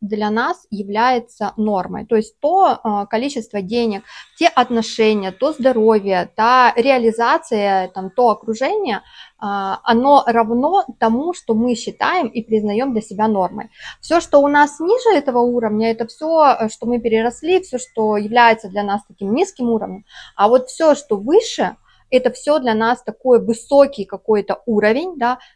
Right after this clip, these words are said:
до которого у нас нет, дорасти до которого у нас нет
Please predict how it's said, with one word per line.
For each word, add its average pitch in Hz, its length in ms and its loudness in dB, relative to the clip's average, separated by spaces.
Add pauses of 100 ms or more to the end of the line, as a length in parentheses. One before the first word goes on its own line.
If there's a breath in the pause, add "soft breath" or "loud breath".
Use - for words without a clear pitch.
(140)
до 226 160 -2
которого 226 840 0 (100)
у 202 60 -8
нас 208 320 -6
нет, 240 300 0 (300)
дорасти 226 520 0
до 190 140 -4
которого 247 680 -2
у 208 60 -6
нас 202 300 -8
нет 240 240 -2